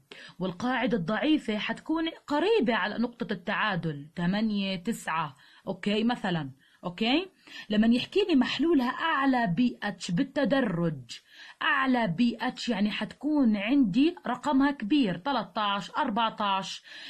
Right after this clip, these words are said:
مين بدها يكون عندي رقمه كبير، إن اتش ثري ولا الكي أو اتش؟ أكيد حتكون عندي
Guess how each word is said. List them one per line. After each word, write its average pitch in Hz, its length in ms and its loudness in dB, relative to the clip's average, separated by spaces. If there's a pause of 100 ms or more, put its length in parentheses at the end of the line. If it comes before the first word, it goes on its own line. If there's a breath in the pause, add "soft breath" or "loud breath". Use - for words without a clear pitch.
(100)
مين 403 260 2
بدها 277 180 4
يكون 269 380 4
عندي 233 300 4
رقمه 233 380 2
كبير، 196 460 -2
إن 285 140 2
اتش 302 260 -2
ثري 269 260 2
ولا 330 260 2
الكي 311 340 0
أو 285 140 2
اتش؟ 269 380 -4
أكيد 214 760 0
حتكون 190 720 -2
عندي 254 600 2